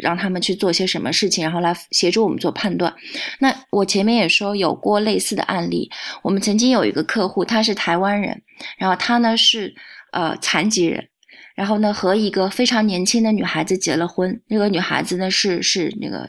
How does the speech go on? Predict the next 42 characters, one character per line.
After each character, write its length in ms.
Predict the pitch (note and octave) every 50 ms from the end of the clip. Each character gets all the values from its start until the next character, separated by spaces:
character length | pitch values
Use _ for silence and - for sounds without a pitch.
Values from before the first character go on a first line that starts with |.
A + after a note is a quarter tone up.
| - -
中 140 | - G#3+ G#3
国 100 | G#3+ G#3
大 180 | G#3+ A3 G#3+ G#3+
陆 200 | G#3+ A3+ G#3 -
的。 140 | - - - - - - - - - - - - - - -
然 120 | F#3+ G#3+
后 140 | A#3 A#3 A#3
有 220 | A3 F#3+ D#3 A#2+
一 80 | A#2+ C#3+
次 240 | - - - A3 F#3+
就 160 | - - E3+
是 320 | - - E3+ - - - _ _
他 160 | - - A#3
在 200 | A#3 B3 A3+ G#3+
那 140 | G#3 G#3 G3+
个 240 | F#3 F3 E3+ - - - -
结 180 | - G#3 F#3 F#3+
婚 240 | - C4+ B3+ B3+
之 120 | B3 A#3 A#3+
后 240 | A#3 - B3+ A3 F#3
啊， 160 | E3+ - -
也 160 | F3+ F3+ D#3+
是 140 | - - -
爱 160 | - A#3+ A3
的 80 | G#3+ A3
表 220 | G#3+ G3+ E3+ -
达， 180 | - - - -
我 180 | - F#3 F3
们 160 | E3+ F#3 G3+
所 160 | A3 A3+ A3 F3+
谓 60 | F3
爱 140 | - G#3 F#3+
的 100 | G3+ G3
表 160 | F#3 E3 -
达 140 | - D#3 -
就 120 | G3 G3
是 120 | - G#3
买 160 | G3+ F#3+ E3+ E3+
了 100 | F#3 G3+
很 300 | A3 - A3 F3+ E3 D#3+
多 260 | - G3+ G3 G#3 G#3+ A3
的 220 | A3 F#3+ D#3+